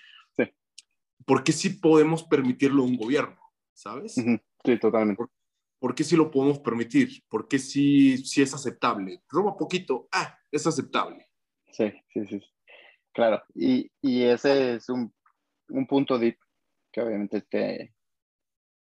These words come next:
Speaker 1: compartimos los mexicanos, pero
Speaker 2: Ajá.
Speaker 1: más deep es que, que todos vivimos en una situación diferente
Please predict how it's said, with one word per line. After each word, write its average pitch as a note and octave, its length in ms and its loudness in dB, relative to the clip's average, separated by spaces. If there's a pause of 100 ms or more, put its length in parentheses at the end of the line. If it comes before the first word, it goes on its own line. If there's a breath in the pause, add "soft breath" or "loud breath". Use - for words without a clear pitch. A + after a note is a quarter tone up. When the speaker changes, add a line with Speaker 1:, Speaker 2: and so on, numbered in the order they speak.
(220)
Speaker 1:
compartimos A2+ 540 0
los A2 140 2
mexicanos, G2+ 680 -4 (680)
pero A#2+ 160 4
Speaker 2:
Ajá. A2+ 80 0
Speaker 1:
más - 420 -2 (140)
deep B2 400 -6 (840)
es A#2 360 -2
que, A2 680 -4 (2250)
que A#2 160 -2
todos C#3+ 300 0
vivimos B2 380 0
en G#2+ 100 -4
una A2 180 -6
situación G2+ 400 -4
diferente G2+ 420 -8